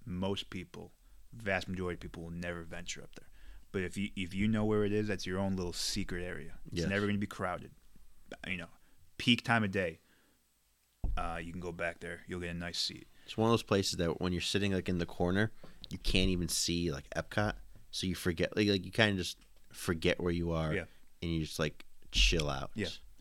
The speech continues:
Speaker 1: And the, yeah, and, you know, Nick was saying the koi pond in the front. Just walking up there, you know, f-, the bridges, the, the steps, you know, there's different levels of koi ponds. There's the waterfalls, uh, on the different levels, too,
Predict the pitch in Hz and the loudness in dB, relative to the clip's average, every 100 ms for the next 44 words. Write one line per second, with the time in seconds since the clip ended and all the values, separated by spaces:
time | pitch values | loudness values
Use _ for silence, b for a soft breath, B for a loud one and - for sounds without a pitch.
0 | - - 113 117 143 123 98 101 - 101 | -8 -2 2 2 4 2 2 -2 -6 -2
1 | 104 101 98 92 92 92 - 95 87 85 | -2 0 -2 -2 -4 -6 -6 -4 -4 -6
2 | - 92 92 90 85 - 90 - - B | -6 -6 -4 -6 -8 -10 -10 -12 -14 B
3 | B B B 113 104 101 110 104 104 98 | B B B -4 2 4 4 4 0 -2
4 | - 104 104 104 101 90 90 - - - | -2 -2 -2 -2 -4 -4 -6 -10 -20 -20
5 | - _ - 82 85 98 101 98 98 92 | -20 _ -14 -12 -8 -2 -2 0 -4 -4
6 | 87 - 82 - B B B - - - | -8 -12 -14 -10 B B B -10 -6 -4
7 | - 92 90 - - - 90 85 82 85 | 0 0 0 -4 -6 -6 -8 -10 -12 -14
8 | - _ _ - - - 117 - 95 104 | -18 _ _ -18 -16 -6 -6 -4 -4 -2
9 | 101 101 - 104 - 101 95 87 92 92 | -2 -2 -2 -2 -2 -4 -4 -6 -6 0
10 | 98 101 95 101 98 95 - - - b | 2 2 2 2 2 0 -2 -6 -8 b
11 | b b b b - 98 95 92 92 95 | b b b b -8 -2 2 2 0 0
12 | 104 98 101 117 151 - - 107 | -2 0 0 0 -4 -8 -4 -6